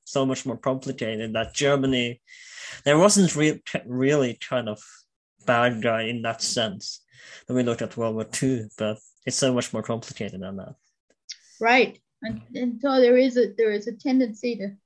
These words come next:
Speaker 2: cast back from your present place
Speaker 1: Mm.
Speaker 2: when you're looking at history and, and be anachronistic, anachronistic
Speaker 1: Mm.
Speaker 2: about it. And
Speaker 1: And it's so much more complicated by the end of the Ottoman Empire as well, that they weren't just a sick man of Europe in, as we know them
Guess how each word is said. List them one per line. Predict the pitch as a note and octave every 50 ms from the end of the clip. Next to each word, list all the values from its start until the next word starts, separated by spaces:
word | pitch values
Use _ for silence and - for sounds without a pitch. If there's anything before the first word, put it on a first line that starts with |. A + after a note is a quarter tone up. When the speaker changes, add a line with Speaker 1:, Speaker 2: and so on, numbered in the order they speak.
| _ _ _ _ _
Speaker 2:
cast | - A#3+ B3 B3 B3 -
back | - B3+ B3 B3 A#3+ B3 -
from | A#3+ A3 A3
your | G3 F#3+ G3 G3 _ _ _ _ _ _ _ _ _ _ _ _ _ _ _ _ _ _ _ -
present | - C#4 C#4+ C4+ C4+ - - - _ _
place | C4 C4+ A#3+ F#3 D#3+ - - - - _ _ _ C#3+
Speaker 1:
Mm. | C#3 C3+ B2+ B2+ - _ _ _ _ _ _ _ -
Speaker 2:
when | A3 A3
you're | G#3+ G#3+
looking | G#3+ G#3+ G#3+ A#3 G#3+
at | G#3 F#3 F#3+
history | G3 A3+ A3+ A3+ - - G#3+ F#3+ F#3
and, | F3+ F3+ F3+ F3+ F#3
and | G#3+ G#3 F#3+ F3+
be | - A3+ A#3
anachronistic, | A3+ A3 A3+ G#3+ G#3+ - G#3 G#3+ A#3 A#3 - _ - - - - -
anachronistic | G#3 G3+ G3+ G#3+ G#3+ G#3+ - A3 G#3 G#3+ - - - G3+
Speaker 1:
Mm. | F3+
Speaker 2:
about | E3+ F#3 F3 E3+ D#3+
it. | D3+ D3 - -
And | G3+ F#3+ F3+ - - - _ _ _ _
Speaker 1:
And | - C3+
it's | C3+ C3+ -
so | F3+ E3 E3
much | D#3+ D3+ D3+ -
more | D3 C#3+ C3+
complicated | C3+ E3 D3 C3+ C#3 - - C3+ A#2+ A#2+ A#2+ A#2+
by | B2+ B2
the | A#2+
end | B2 B2 B2 A#2+
of | A#2
the | A#2+ A#2+
Ottoman | B2 B2+ B2+ A#2 A#2 A#2 B2
Empire | A#2+ A#2 - B2+ A#2+ A2+
as | A2+ - -
well, | C#3+ C#3 C3+
that | B2 A#2
they | - A#2+
weren't | A#2 A#2+ B2+ B2+
just | - - B2 - -
a | A#2
sick | - - - B2 - _ -
man | A#2 A#2 A2+
of | A2 - -
Europe | B2 B2+ B2 A#2+ A2+ G#2 G#2 A#2 A#2 _ - -
in, | - A2+ A2 G#2+ - _ _
as | - A#2+ A#2 - - - - - - - _ -
we | A#2+ A#2
know | A2+ A2 G2 A#2 A#2+ A2+ A2 A2
them | G#2+ G#2+ G2+ G2+ - - -